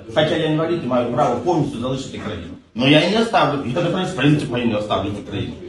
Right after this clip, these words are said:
поки не закінчиться війна. І на останнє, Ваша честь. Окрім того, що я,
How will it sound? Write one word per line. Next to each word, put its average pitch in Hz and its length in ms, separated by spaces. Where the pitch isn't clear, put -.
поки 151 240
не 175 120
закінчиться 147 540
війна. 98 320
І 214 220
на 170 220
останнє, 151 480
Ваша 143 280
честь. 107 260
Окрім 196 360
того, 175 220
що - 140
я, 165 260